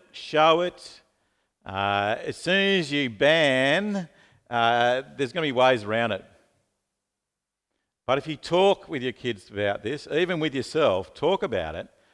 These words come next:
you might put in place strategies, you might have modems that cut things out at particular times. You might have, uh, I've known,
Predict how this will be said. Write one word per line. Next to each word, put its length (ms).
you 140
might 220
put 180
in 140
place 680
strategies, 1040
you 120
might 220
have 240
modems 760
that 220
cut 260
things 260
out 320
at 140
particular 400
times. 480
You 120
might 280
have, 460
uh, 200
I've 280
known, 360